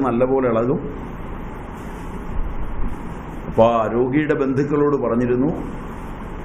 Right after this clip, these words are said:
ലാസ്റ്റ് കഫം തനിച്ച്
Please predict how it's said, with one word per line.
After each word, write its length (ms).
ലാസ്റ്റ് 400
കഫം 340
തനിച്ച് 520